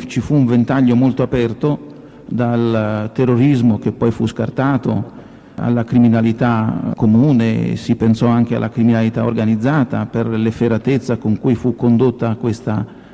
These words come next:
questa azione. Però nonostante e soprattutto nell'ambiente sempre fiduciariamente dai collaboratori, perché io n-, non avevo fonti,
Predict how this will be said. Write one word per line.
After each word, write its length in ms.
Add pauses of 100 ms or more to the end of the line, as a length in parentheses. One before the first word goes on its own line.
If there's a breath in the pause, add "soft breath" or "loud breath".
(280 loud breath)
questa 280
azione. 520 (680 loud breath)
Però 220
nonostante 1080 (200)
e 580
soprattutto 960
nell'ambiente 1200 (220 loud breath)
sempre 360
fiduciariamente 1120
dai 200
collaboratori, 840
perché 280
io 220
n-, 140 (380)
non 220
avevo 260
fonti, 520